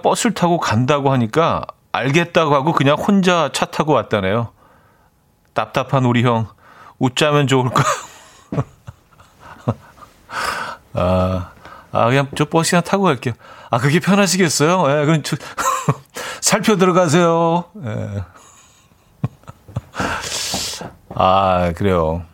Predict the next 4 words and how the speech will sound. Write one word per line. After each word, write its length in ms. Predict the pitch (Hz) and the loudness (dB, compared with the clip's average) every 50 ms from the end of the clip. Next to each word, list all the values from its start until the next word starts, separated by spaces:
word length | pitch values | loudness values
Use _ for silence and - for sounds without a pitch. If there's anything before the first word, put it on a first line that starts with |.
| _ _ - - - - - - - - - - - - - | _ _ -20 -20 -20 -20 -20 -20 -20 -20 -20 -20 -20 -12 -4
이게 160 | - 120 151 | -2 0 2
사실 260 | 147 160 156 139 165 | 2 2 2 2 0
뭐, 480 | 151 135 135 143 151 156 143 123 - - _ _ _ _ - - - - _ _ _ _ _ - | 2 2 2 2 2 2 0 -2 -4 -8 _ _ _ _ -20 -20 -20 -20 _ _ _ _ _ -2
어, 600 | 117 113 110 107 107 104 104 101 104 101 104 | 0 0 2 0 0 0 0 0 0 -2 -2